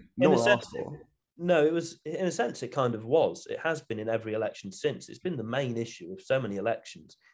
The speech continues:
Speaker 2: And every time the British people have said, "No, <laughs> we don't want this anymore." Brexit was the biggest example of that, s-, one of the largest turnouts in any election we've ever had, seventy-two percent,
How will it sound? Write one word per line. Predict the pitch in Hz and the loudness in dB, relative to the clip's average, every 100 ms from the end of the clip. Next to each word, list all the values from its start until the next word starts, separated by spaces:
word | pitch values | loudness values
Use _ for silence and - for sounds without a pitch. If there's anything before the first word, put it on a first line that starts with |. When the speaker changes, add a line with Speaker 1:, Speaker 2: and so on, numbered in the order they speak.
| - | -4
Speaker 2:
And | 117 | -2
every | 120 113 | -2 -2
time | 117 107 101 | -2 -2 -4
the | 98 | -6
British | 107 113 - | -6 -8 -8
people | 117 107 107 | -6 -6 -8
have | 101 | -4
said, | 107 98 | -4 -4
"No, | 101 113 113 95 101 - - | -2 0 0 -2 -8 -16 -20
<laughs> | _ - - | _ -20 -6
we | 135 | 0
don't | 143 143 | 0 2
want | 135 151 147 | 0 0 -4
this | 101 - | -8 -6
anymore." | 104 101 98 92 98 | -6 -6 -8 -8 -2
Brexit | 151 180 - 120 117 | 0 0 -2 -6 -4
was | 127 | -6
the | 127 | -4
biggest | - 190 - 104 | -4 -4 -6 -8
example | 107 98 95 95 | -6 -6 -8 -12
of | - | -8
that, | 90 - _ _ - | -10 -12 _ _ -20
s-, | - - | -18 -4
one | 175 | 2
of | 208 | 4
the | 170 | 4
largest | 185 214 190 165 - | 4 4 4 -2 0
turnouts | 139 113 95 - | 2 2 -2 -6
in | 120 | -2
any | 123 113 | 0 2
election | 110 110 - - | 2 0 -4 -12
we've | 98 107 | -4 -2
ever | 104 | 0
had, | 104 98 92 _ _ | -2 -4 -8 _ _
seventy-two | - 143 147 - 123 | 0 0 0 -4 -4
percent, | 117 107 113 90 | -4 -2 -2 -2